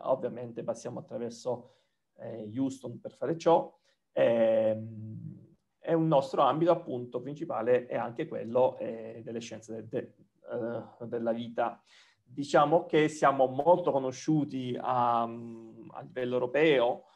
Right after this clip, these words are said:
eh, per essere leader, eh, per queste sperimentazioni in ambito, eh, life science.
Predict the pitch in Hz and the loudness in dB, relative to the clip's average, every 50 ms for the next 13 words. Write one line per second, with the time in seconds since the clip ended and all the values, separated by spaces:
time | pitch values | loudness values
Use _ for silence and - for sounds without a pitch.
0 | _ _ _ _ - - 120 123 120 120 117 117 117 117 113 120 123 120 120 117 | _ _ _ _ -2 0 2 2 2 2 0 0 0 0 0 0 0 0 0 -2
1 | 120 - - 147 135 131 127 127 - 151 160 156 135 135 131 131 139 143 147 143 | 0 0 2 2 4 4 2 2 2 2 2 2 2 0 0 2 4 4 4 6
2 | 147 165 170 180 175 - - - _ _ _ - 127 131 123 120 123 120 123 123 | 6 4 4 4 2 -4 -16 -20 _ _ _ 0 0 2 2 2 0 0 0 0
3 | 123 165 165 165 160 139 120 - - 117 123 - 127 139 135 139 151 156 190 190 | 2 0 0 2 2 -2 -2 -2 -6 -10 -10 -6 -6 -4 -4 -4 0 0 -2 -2
4 | 180 - - 120 123 120 117 - 123 120 120 117 110 117 117 113 - 131 123 110 | -2 -4 -2 -2 -2 -2 -4 -6 -6 -8 -8 -10 -10 -10 -10 -4 0 2 2 2
5 | - - 123 120 117 117 120 113 113 - - - 131 117 107 113 120 123 143 147 | 2 -2 -4 -4 -2 -2 -2 -2 -2 -2 -2 -2 0 0 0 -2 -4 -4 -6 -8
6 | - - 190 - - | -8 -8 -8 -8 -8